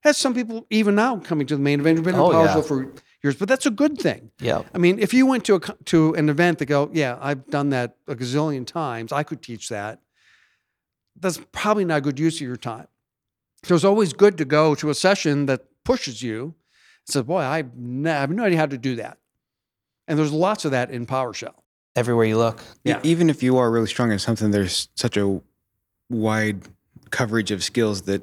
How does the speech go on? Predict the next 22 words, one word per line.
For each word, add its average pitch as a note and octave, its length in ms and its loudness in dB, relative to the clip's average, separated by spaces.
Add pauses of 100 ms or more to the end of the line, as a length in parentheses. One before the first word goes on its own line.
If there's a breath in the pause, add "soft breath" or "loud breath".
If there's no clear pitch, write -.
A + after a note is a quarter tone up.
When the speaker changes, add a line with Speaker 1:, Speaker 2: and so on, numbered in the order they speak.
Speaker 3:
you A#2+ 100 -4
can A2+ 140 0
find G#2+ 260 -2
something G2+ 360 -2
that F2+ 100 -4
will F#2+ 100 -4
be F#2+ 140 -2
unique F#2+ 240 -2
to F#2+ 80 -6
you. D2 80 0
It, G#2+ 240 -2 (320 loud breath)
if C#3 160 -2
you're F3 100 4
going D#3 200 2
somewhere, B2+ 260 2
it's A2+ 100 -2
like, A2+ 160 -2
"Well, G#2+ 120 0
I A2 120 2
know A2 180 2
all A2 160 0
that," A2+ 260 0